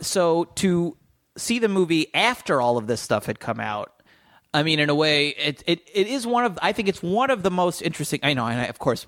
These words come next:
in setting up our discussion, I was like, "Well, let's try to talk about the movie." And now I'm gonna say <laughs> that it's like, it is one of the most fascinating cases of trying to separate artist and artist, art and artist I could think of, because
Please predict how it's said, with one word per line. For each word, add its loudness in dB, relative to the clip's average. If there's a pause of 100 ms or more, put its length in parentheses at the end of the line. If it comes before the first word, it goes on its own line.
(100)
in 0
setting 0
up 0
our 2
discussion, -2
I 0
was -4
like, -4
"Well, 0
let's 2
try 2
to -2
talk 0
about 0
the -6
movie." 0 (220)
And 2
now 4
I'm 0
gonna 2
say 2 (300)
<laughs> -20
that 2 (220)
it's -10
like, 0 (480)
it 2
is 0
one 2
of 0
the 0
most 0
fascinating 0
cases 0
of -4
trying 0
to -6
separate 0
artist 0
and 0
artist, -6
art 2
and 2
artist 2
I 0
could -6
think -2
of, 0
because 0